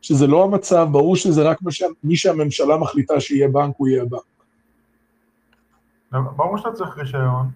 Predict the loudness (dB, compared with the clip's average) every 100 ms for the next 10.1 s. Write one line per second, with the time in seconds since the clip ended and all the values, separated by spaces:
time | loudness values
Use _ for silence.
0 | -8 -8 -8 -10 -12 -8 -4 -4 -6 -18
1 | _ _ _ _ _ _ _ 0 0 2
2 | 0 0 -2 -2 -4 -6 -10 -14 -14 -18
3 | -10 -6 -4 -4 -6 -8 -6 -6 -4 -6
4 | -8 -20 _ _ _ _ _ _ _ -8
5 | -2 -2 -2 -2 -2 -4 -8 -8 -8 -2
6 | 2 2 2 0 0 -2 -4 -8 -2 0
7 | 0 0 2 2 2 0 4 2 4 4
8 | 2 0 -4 0 0 0 -4 _ _ 0
9 | 2 2 2 0 2 2 2 -2 -8 -2
10 | 2